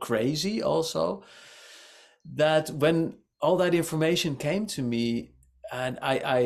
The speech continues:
I, I have the natural tendency to wanna share things. You know, if I, if I get very enthusiastic about it, I wanna share it with other people.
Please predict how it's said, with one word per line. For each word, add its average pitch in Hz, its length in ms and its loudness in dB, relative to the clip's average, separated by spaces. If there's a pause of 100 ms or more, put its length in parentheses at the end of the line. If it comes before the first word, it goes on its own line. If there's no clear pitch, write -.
(400)
I, 135 80 0
I - 20 2
have 156 180 2
the 160 100 0
natural 165 380 2
tendency 156 460 0
to - 120 -2
wanna 139 240 2
share 117 480 4
things. 104 480 -6
You 113 60 -8
know, 117 140 -2
if 127 160 -2
I, 127 80 4
if 127 240 0
I 135 300 4
get 131 300 -2
very 135 220 2
enthusiastic 131 640 0
about 123 300 2
it, 120 160 -4
I 131 100 0
wanna 120 220 0
share 113 260 0
it - 80 -6
with 113 140 -4
other 113 180 -2
people. - 420 -2